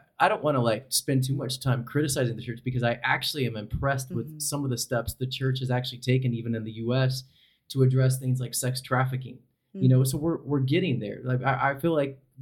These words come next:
Speaker 1: the church has been really leading the movement on sex trafficking. It's beautiful to see. You have the A twenty-one Project
Speaker 2: Yeah.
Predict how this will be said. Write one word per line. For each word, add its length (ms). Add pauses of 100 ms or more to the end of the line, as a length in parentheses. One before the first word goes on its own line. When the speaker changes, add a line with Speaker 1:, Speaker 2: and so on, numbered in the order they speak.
(300)
Speaker 1:
the 80
church 540 (240)
has 220
been 180
really 220
leading 420
the 80
movement 540
on 120
sex 280
trafficking. 560
It's 100
beautiful 460
to 40
see. 140
You 160
have 140
the 160
A 100
twenty-one 540
Project 680
Speaker 2:
Yeah. 360